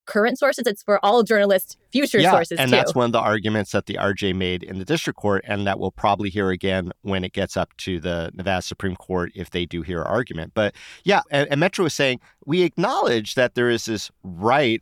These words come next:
Speaker 2: of journalistic integrity and sources and confidential. We don't want to breach that. But there's also some bigger things at issue here. The society interest in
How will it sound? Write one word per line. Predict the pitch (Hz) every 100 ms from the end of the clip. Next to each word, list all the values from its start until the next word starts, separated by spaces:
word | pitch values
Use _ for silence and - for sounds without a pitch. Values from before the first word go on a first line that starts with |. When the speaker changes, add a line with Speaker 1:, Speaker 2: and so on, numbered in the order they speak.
| _
Speaker 2:
of | 113 107 98 95
journalistic | - 113 110 110 113 - 104 98 -
integrity | 120 107 - 117 120 107
and | 101 -
sources | 156 147 - 135
and | 113
confidential. | - 107 101 120 147 160
We | 131
don't | 220
want | 135
to | 104
breach | 113 -
that. | 160 131 - - -
But | 170 -
there's | 180 - 170
also | 220 - 220
some | - 196
bigger | 160 202 196
things | - 196 180
at | 185
issue | 208 190
here. | 143 135 104 90 - _ -
The | 139
society | 160 - 151 156 160
interest | 156 - 156 - -
in | 143 135 131